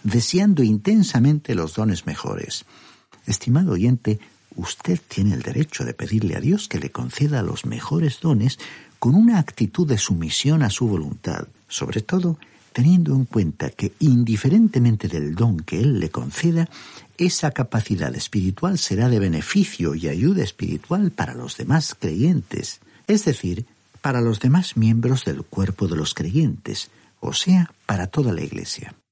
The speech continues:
El tema central de este capítulo es el amor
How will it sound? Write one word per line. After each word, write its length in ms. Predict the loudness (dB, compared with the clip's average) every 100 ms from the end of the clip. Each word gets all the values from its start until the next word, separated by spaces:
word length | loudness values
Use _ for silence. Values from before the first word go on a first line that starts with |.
| 0
El 180 | 0
tema 300 | 0 2 4
central 600 | 4 2 2 2 0 0
de 120 | 0 0
este 260 | 0 -4
capítulo 640 | -4 -2 -2 0 0 0 0
es 240 | -2 0
el 80 | -2
amor 460 | 2 2 2 -2